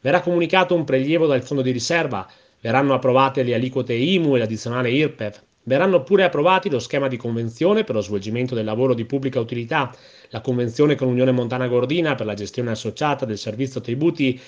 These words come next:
e della riscossione coattiva delle entrate comunali,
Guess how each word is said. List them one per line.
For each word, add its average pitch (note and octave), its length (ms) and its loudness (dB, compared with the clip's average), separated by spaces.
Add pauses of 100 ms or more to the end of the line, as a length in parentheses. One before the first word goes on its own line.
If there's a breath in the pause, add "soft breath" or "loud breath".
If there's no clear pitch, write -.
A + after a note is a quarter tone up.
(160 loud breath)
e G#2+ 100 -10
della B2+ 180 4
riscossione C3 480 0
coattiva C#3 400 -2
delle A2+ 160 0
entrate A2+ 280 -4
comunali, B2 560 0